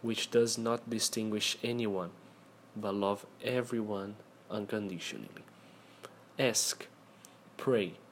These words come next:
and everything will be given to you at the right moment of awakening.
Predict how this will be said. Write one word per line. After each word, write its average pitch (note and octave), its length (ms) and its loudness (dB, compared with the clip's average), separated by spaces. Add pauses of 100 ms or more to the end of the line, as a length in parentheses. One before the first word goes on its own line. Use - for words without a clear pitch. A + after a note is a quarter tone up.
(420)
and A#2 180 -4
everything A#2+ 680 0
will A2 120 -2
be A2 140 -2
given G#2 480 -2
to - 160 -4
you F2+ 240 -6 (720)
at G#2+ 160 -4
the G#2 80 2
right G#2+ 340 2
moment G2+ 480 -2
of G2 160 -6
awakening. E2+ 540 -6